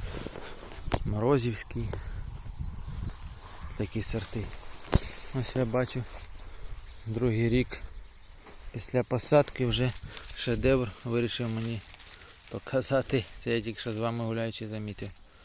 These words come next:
Е, сигналку. Начебто, якщо вона одна, то я її залишу. Одну. А ні, не одна. Оце я видалю. Це я видалю.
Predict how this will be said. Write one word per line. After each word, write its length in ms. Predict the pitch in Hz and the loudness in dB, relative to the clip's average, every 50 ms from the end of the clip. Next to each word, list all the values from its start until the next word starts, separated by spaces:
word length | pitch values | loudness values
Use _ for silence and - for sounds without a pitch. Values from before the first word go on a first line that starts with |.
| - - - - - - - - - - - - | -20 -20 -20 -20 -20 -20 -20 -20 -18 -16 -10 -4
Е, 480 | 110 110 107 107 107 110 110 107 92 - - - - - - - - - - - - - - - | -2 0 2 2 2 2 0 -2 -4 -6 -12 -18 -20 -20 -20 -18 -18 -18 -18 -18 -18 -18 -16 -10
сигналку. 600 | - 117 107 98 98 92 87 85 85 - - - - - - - - - - - - - - - - - - - - - - - - - 117 110 110 | -6 -4 -4 -2 -2 -4 -4 -6 -10 -12 -16 -18 -20 -20 -20 -20 -18 -18 -16 -14 -14 -14 -12 -12 -14 -14 -16 -14 -14 -14 -12 -10 -8 -6 -4 -2 -2
Начебто, 480 | 113 110 101 - 123 113 - - 135 | -2 -2 -2 -2 -4 -6 0 2 4
якщо 340 | 131 135 123 - - 156 147 | 4 4 4 6 6 6 8
вона 300 | 135 143 135 135 135 135 | 8 6 6 6 6 6
одна, 320 | 131 127 123 156 175 160 151 | 6 6 6 6 6 6 6
то 200 | - 127 113 - - - - - - - - - - - - - - - - - - 110 | 4 0 2 2 2 2 2 0 -2 -4 -6 -8 -8 -6 -4 -4 -4 -4 -4 -2 0 2
я 80 | 117 | 2
її 280 | 110 110 110 110 110 110 | 4 4 4 2 2 2
залишу. 520 | 101 110 120 123 143 151 135 - - 117 - - - - - - - - - - - - - - - - - - - - - - - - - - - - - | 4 4 4 6 6 6 6 4 2 0 -2 -4 -8 -8 -8 -8 -8 -6 -6 -4 -6 -6 -8 -10 -14 -14 -14 -12 -10 -8 -8 -8 -8 -10 -10 -12 -14 -12 -6
Одну. 360 | - 110 101 90 95 90 82 80 - - - - - - - - - - | -4 -4 -2 -2 -4 -6 -8 -8 -10 -10 -8 -6 -4 -4 -4 -4 -4 -2
А 40 | 131 | 0
ні, 200 | 131 123 113 110 | 2 2 2 2
не 140 | 117 120 123 | 4 4 4
одна. 300 | 123 113 107 110 107 98 - - - - - - - - - - - - - - | 4 4 4 2 0 0 -2 -6 -10 -12 -12 -14 -16 -16 -16 -16 -16 -10 -10 -8
Оце 240 | 104 - - 110 107 | -8 -2 0 2 2
я 100 | 104 104 | 4 4
видалю. 420 | 120 139 135 139 135 135 139 143 131 - - - - - - - - - - - - - - - - - - - - - - - - - - - - - - - - - | 2 2 2 2 4 4 4 2 0 -4 -8 -10 -10 -10 -10 -10 -10 -10 -10 -14 -18 -20 -20 -20 -20 -20 -18 -20 -20 -18 -18 -18 -16 -16 -16 -16 -16 -16 -16 -16 -10 -6
Це 100 | - 107 | -4 -2
я 80 | 104 104 | -2 0
видалю. 480 | 110 127 131 127 135 131 127 131 123 | 0 0 0 0 0 2 2 0 0